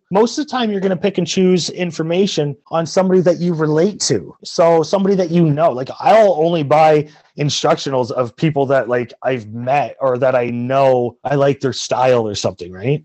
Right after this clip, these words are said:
There's so much information out there that you can get confused on stuff.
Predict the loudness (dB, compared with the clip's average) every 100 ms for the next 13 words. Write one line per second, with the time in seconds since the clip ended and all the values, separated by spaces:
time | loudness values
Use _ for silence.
0 | _ -2 2 2 2 0 -2 -2 -2 -2
1 | 0 -2 -2 0 0 0 0 0 0 0
2 | -2 -2 -2 -2 0 0 -4 -4 -2 -2
3 | -4